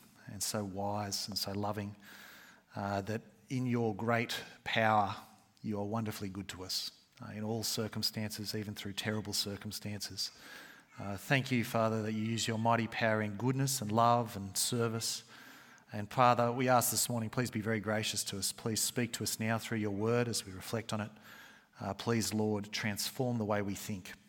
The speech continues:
and live. And we ask this in Jesus' name. Amen. Uh, when I was a teenager, I wasn't a Christian.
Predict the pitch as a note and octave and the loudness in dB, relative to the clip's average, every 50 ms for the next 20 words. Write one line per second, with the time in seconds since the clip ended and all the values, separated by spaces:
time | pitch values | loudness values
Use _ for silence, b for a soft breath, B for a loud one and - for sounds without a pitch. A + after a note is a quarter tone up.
0 | _ _ _ _ - - - - - - - F#2+ F#2 F#2 F#2 F2+ E2+ E2+ - - | _ _ _ _ -14 -14 -14 -16 -20 -16 -12 -10 -6 -6 -6 -6 -8 -10 -12 -14
1 | - C3 A2+ G2 F#2 F#2+ G2 G2 F#2 - - G2 - - F#2+ E2+ - F#2+ F#2 F2 | -12 -12 -10 -8 -6 -6 -4 -2 -2 -2 -2 -2 -4 -6 -6 -8 -8 -8 -6 -6
2 | F#2+ F2 - - F2 E2 E2+ F#2+ b b b b b b b b b b b b | -6 -6 -6 -8 -10 -14 -18 -20 b b b b b b b b b b b b
3 | b b b b - F#2 F2 F#2+ A2 A2+ G2+ F2 - - - - - - - - | b b b b -10 -6 -4 -2 -2 -2 -2 -4 -8 -14 -20 -20 -20 -20 -20 -20
4 | - - _ - _ _ _ - - B B B B B B B B B B B | -20 -20 _ -20 _ _ _ -10 -8 B B B B B B B B B B B
5 | B B - D3 D#3 F3 G#3 A3 A3+ G#3 D3+ C3+ A2 - E3 E3 D#3+ D#3 D3+ C#3 | B B 8 8 8 10 10 10 10 10 8 8 8 8 8 10 10 10 10 10
6 | C3+ A#2+ C3+ C3+ C3 B2+ A#2+ D3+ C#3 C3 C3 B2+ B2+ B2+ A#2+ A#2+ C#3 C3+ - C#3+ | 10 8 8 8 10 8 8 10 10 10 10 10 8 6 6 4 4 4 2 2
7 | B2+ - G3 F3 - - - | 4 4 4 4 4 2 -2